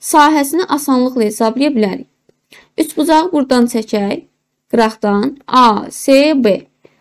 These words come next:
Üç tərəfi də bir-birinə bərabər oldu. Hər tərəfi də nə qədərdir? Səkkiz. Bərabər tərəfli üç bucaqda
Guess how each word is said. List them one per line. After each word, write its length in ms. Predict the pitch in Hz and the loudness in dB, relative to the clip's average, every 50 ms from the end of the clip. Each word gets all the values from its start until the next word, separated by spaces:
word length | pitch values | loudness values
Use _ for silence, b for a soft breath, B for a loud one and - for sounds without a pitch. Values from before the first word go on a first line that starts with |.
| b b b b b b b _ _ - | b b b b b b b _ _ 2
Üç 200 | - 427 415 - - | 2 2 2 0 0
tərəfi 360 | - 311 294 285 302 302 262 202 | 2 2 4 4 2 2 2 0
də 120 | - 208 - | 0 0 0
bir-birinə 540 | - 294 294 269 247 254 233 226 247 294 349 - | 2 2 2 2 2 2 2 2 2 2 0 2
bərabər 480 | 277 240 226 214 202 196 247 254 254 240 | 2 2 2 2 0 0 0 2 2 2
oldu. 280 | 208 185 170 - - _ _ _ _ _ _ _ _ _ _ _ | 2 0 -2 -6 -10 _ _ _ _ _ _ _ _ _ _ _
Hər 260 | - 330 370 381 370 | 2 2 2 2 2
tərəfi 320 | 359 311 277 254 254 240 | 2 2 2 2 0 0
də 120 | 226 220 226 | 0 0 2
nə 120 | 226 226 262 | 2 2 2
qədərdir? 640 | 254 254 254 254 247 247 254 294 311 359 440 - _ _ _ | 2 2 2 2 0 0 -2 -2 -2 -2 -2 -6 _ _ _
Səkkiz. 760 | - - 277 254 269 269 - - 214 208 196 196 190 - - _ _ _ _ _ _ _ _ _ _ _ _ _ _ _ _ _ _ _ - - - - B B B B B - | -8 -2 -2 -2 -2 -2 -4 -2 0 0 0 0 -2 -6 -16 _ _ _ _ _ _ _ _ _ _ _ _ _ _ _ _ _ _ _ -20 -20 -20 -16 B B B B B 2
Bərabər 480 | 285 302 320 320 330 349 359 339 349 349 | 4 6 8 8 8 6 4 0 -2 -2
tərəfli 440 | - 339 330 330 330 - - 415 453 | -4 -2 -2 -2 -2 0 2 2 2
üç 160 | 440 - - 277 | 2 0 -4 -6
bucaqda 520 | 247 240 254 233 240 240 - - 208 196 | -2 0 2 0 0 0 -2 -2 0 0